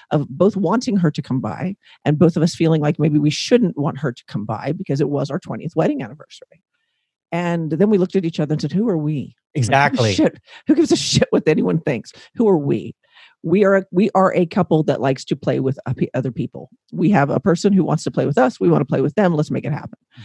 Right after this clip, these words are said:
Speaker 1: And we had a great night. So we had a great night.
Speaker 2: That's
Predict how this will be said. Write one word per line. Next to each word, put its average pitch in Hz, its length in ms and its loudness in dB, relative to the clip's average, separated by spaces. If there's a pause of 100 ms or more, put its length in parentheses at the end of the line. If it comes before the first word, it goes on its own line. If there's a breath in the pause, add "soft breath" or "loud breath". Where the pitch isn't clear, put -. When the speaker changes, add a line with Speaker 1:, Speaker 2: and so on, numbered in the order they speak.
(120)
Speaker 1:
And - 80 4
we 381 60 6
had 359 80 4
a 285 40 0
great 226 380 0
night. 214 340 -2 (520)
So - 180 -8
we 220 120 4
had 254 80 2
a 247 40 -4
great 202 380 -2
night. 104 240 -6 (520 loud breath)
Speaker 2:
That's 120 140 2